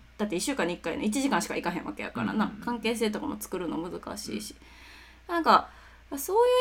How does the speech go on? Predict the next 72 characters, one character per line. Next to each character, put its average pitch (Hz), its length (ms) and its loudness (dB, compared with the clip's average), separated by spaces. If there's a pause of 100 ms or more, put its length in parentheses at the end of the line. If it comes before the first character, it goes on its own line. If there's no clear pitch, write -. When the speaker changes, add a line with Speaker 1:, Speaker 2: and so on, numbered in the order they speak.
(120)
Speaker 1:
う 480 60 8
意 - 20 4
味 277 40 4
で 233 120 6
も、 254 260 4
そ 233 120 0
の 185 160 0
習 277 220 6
い 320 40 6
事 311 160 4
は 247 60 2
も 302 120 8
う 339 60 6
一 330 40 -4
個 220 120 0
ハ 202 180 8
ー - 20 4
ド 190 100 2
ル 185 100 0
が 180 100 0
高 208 340 2
い 160 60 4
ん 156 80 2
か 160 120 -4
な 170 200 0
と 165 100 -4
も 160 140 -2
思 156 220 2
う 156 60 -2
か - 180 -6
ら、 240 140 2
Speaker 2:
う - 40 4
ん。 - 40 4
Speaker 1:
よ 254 100 6
っ - 20 8
ぽ 370 60 6
ど。 202 40 8
Speaker 2:
え、 - 40 6
で 208 60 8
も 143 260 2
二 - 120 4
歳 151 220 6
の 107 100 4
時 98 260 -8
は 80 220 -4 (360)
ど 107 120 -6
っ 87 40 -10
ち - 180 -8
な 78 80 -10
ん？ - 40 -16 (120)
預 117 220 -6 (120)
け 120 140 -6
た - 140 -12
方 87 200 -8
が、 80 460 -10
預 113 240 -6
け 104 160 -2 (200)
る 110 100 -2
の 98 160 2
と、 175 380 0
Speaker 1:
う 294 100 6
ん。 - 260 -2 (140)
Speaker 2:
家 123 180 2
で 104 100 0
見 101 160 -2
ん 104 60 0
の 90 100 -4
と。 71 360 -8
Speaker 1:
い - 100 -6
や、 339 220 6
親 277 240 8
が 170 300 2